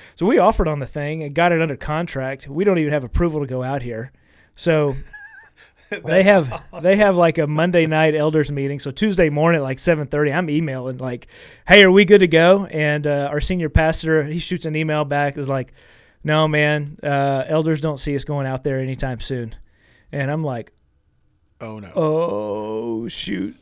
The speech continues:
Speaker 1: Like, <laughs>
Speaker 2: <laughs>
Speaker 1: this is bad." I, and, like, at this point, like, I am so convinced that we have to go to Hutto. I'm like, "I'm gonna have to resign this position that I just got. And we have to
Speaker 2: Jeez.
Speaker 1: go there. And I don't know how in the world this is gonna work."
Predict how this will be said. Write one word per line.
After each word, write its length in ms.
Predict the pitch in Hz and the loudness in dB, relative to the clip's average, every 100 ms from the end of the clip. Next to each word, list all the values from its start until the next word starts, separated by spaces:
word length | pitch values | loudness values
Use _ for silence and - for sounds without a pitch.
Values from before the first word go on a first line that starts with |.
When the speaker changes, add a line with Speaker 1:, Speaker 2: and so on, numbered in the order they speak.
| - | -6
Speaker 1:
Like, 280 | 175 160 - | -2 -2 -2
<laughs> 560 | 180 - 202 156 233 | -4 0 0 2 -2
Speaker 2:
<laughs> 300 | - - - | -2 -12 -6
Speaker 1:
this 220 | 180 196 | -2 -2
is 120 | 175 131 | -2 0
bad." 520 | 165 165 170 170 - | 4 6 8 6 0
I, 160 | 170 180 | -2 -2
and, 180 | 185 180 | 0 0
like, 180 | 190 190 | 2 2
at 80 | 180 | 2
this 160 | 240 | 2
point, 180 | - 196 | 2 0
like, 140 | 165 - | 0 2
I 140 | 185 | 2
am 120 | 233 | 4
so 260 | 165 185 202 | 2 4 4
convinced 440 | 208 160 170 180 | 4 -2 0 0
that 80 | 147 | -2
we 160 | 131 165 | -2 0
have 160 | 170 | -2
to 80 | - | -2
go 120 | 147 | -2
to 80 | 143 | -2
Hutto. 360 | 123 135 170 175 _ _ _ | -2 -4 -4 -6 _ _ _
I'm 120 | 151 160 | -6 -4
like, 160 | 143 | -6
"I'm 160 | 131 156 | -6 -4
gonna 140 | 196 | -2
have 140 | 165 165 | -4 -6
to 80 | 127 | -8
resign 420 | 127 120 135 151 | -6 -6 -6 -4
this 120 | 131 | -6
position 460 | - 113 123 127 123 | -6 -6 -6 -6 -6
that 100 | 107 | -8
I 100 | 117 | -10
just 240 | 110 - | -10 -10
got. 280 | 113 85 - _ _ _ _ - | -10 -12 -16 _ _ _ _ -10
And 160 | 139 147 | -2 2
we 140 | 175 | 2
have 240 | 156 151 | 2 -2
to 100 | 143 | -4
Speaker 2:
Jeez. 60 | 131 | -4
Speaker 1:
go 200 | 131 135 | -2 -2
there. 120 | 123 | -4
And 80 | 117 | -4
I 100 | 147 | -2
don't 100 | 185 | -2
know 100 | 147 | -2
how 240 | 123 143 147 | -4 -4 -4
in 60 | |
the 80 | 139 | -6
world 200 | 123 120 | -6 -6
this 140 | 120 | -8
is 60 | 117 | -10
gonna 160 | 113 104 | -12 -10
work." 300 | 107 107 | -8 -10